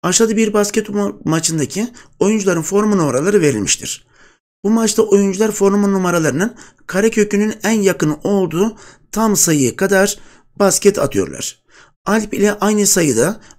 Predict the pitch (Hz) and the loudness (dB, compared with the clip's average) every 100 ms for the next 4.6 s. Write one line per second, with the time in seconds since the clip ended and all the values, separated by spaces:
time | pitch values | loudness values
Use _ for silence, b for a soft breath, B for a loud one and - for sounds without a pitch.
0 | - 160 - 208 202 202 190 185 - 202 | -4 -2 0 2 2 0 0 0 0 0
1 | 202 185 190 185 208 190 185 165 160 156 | 0 0 -2 0 0 0 0 0 0 0
2 | 113 90 - - _ _ _ _ B B | -2 -4 -8 -18 _ _ _ _ B B
3 | B - 160 - 139 127 - 160 175 190 | B -2 -2 0 -2 -4 -2 -2 0 0
4 | 190 180 175 175 180 | 0 -2 -4 -4 -6